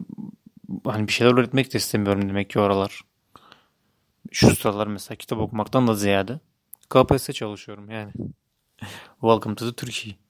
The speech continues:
İşim gücüm tek derdim şu an bu. Memur olayım, altı yüz elli yedi sayılı kanuna şey yapayım diye. Tabi olayım diye. İşte sen dersin ki insanlarla sohbet etmeyi pek sevmem.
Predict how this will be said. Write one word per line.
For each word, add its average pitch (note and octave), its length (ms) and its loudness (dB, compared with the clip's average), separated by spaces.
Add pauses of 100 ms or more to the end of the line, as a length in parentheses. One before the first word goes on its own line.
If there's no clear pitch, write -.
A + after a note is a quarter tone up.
(840)
İşim C3 320 4
gücüm A#2 260 2
tek A#2+ 220 -2
derdim A#2 240 2
şu - 160 -4
an A2+ 160 -4
bu. G#2+ 240 -8 (1000)
Memur A2+ 400 0
olayım, A2+ 240 0
altı G#2+ 220 -6
yüz G#2 100 -6
elli G#2 160 -2
yedi G#2+ 200 -2
sayılı G#2+ 340 -2
kanuna G#2+ 460 -4
şey - 180 -8
yapayım G#2+ 220 -8
diye. G2 160 -10 (1040)
Tabi G2+ 440 4
olayım G#2 280 -2
diye. F#2+ 160 -8 (1040)
İşte - 220 -8
sen A#2 320 4
dersin A2 360 0
ki - 120 -8
insanlarla A2 400 -2
sohbet - 300 -2
etmeyi A2 260 0
pek - 360 -4
sevmem. G#2 480 -2